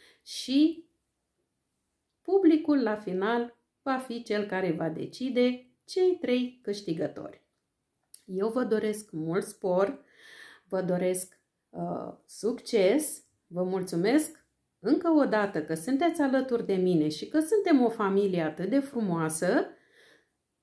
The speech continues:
și, tradiționala urare, să fim cât mai mult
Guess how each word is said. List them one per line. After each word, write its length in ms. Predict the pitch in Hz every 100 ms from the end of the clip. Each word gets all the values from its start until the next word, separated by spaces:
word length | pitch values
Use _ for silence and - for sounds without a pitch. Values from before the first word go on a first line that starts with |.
| _ _ _
și, 240 | - - 466 440 427 427 _ _ _ _ _ _
tradiționala 840 | 320 370 339 339 339 311 254 208
urare, 560 | 196 202 262 277 277 285
să 260 | - - 392
fim 260 | - 302 277
cât 180 | 254
mai 180 | 208 190
mult 400 | 180 202 208 -